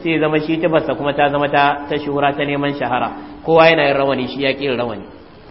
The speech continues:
Wanda, a, a, idan misalin da zan buga a fi ganewa, in ka kalli Larabawa, ga wanda ya je umara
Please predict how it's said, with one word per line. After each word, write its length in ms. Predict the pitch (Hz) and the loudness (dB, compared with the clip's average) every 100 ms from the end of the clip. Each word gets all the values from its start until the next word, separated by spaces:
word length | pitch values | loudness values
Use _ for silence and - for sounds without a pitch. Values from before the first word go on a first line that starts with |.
| - - - - | -20 -20 -20 -12
Wanda, 260 | 120 156 151 | -6 0 2
a, 400 | 131 131 120 107 - | 4 2 0 -4 -8
a, 160 | 127 135 131 | -2 0 0
idan 560 | 127 139 160 165 165 151 | -2 2 2 0 -6 -8
misalin 480 | 139 131 165 170 151 | -6 2 2 4 2
da 60 | 143 | 2
zan 140 | 156 | 0
buga 220 | 156 151 | 2 0
a 80 | 131 | 0
fi 140 | 143 139 | -2 0
ganewa, 420 | 147 135 120 131 | 0 0 -2 -4
in 80 | 147 | -4
ka 80 | |
kalli 240 | 170 143 135 | -4 -4 -2
Larabawa, 760 | 139 139 139 139 135 127 - - - - - | 0 0 2 2 0 0 -6 -14 -20 -20 -8
ga 60 | 127 | -4
wanda 240 | 160 143 | -2 0
ya 80 | 139 | 0
je 80 | 139 | 0
umara 400 | 143 143 147 | -2 -2 2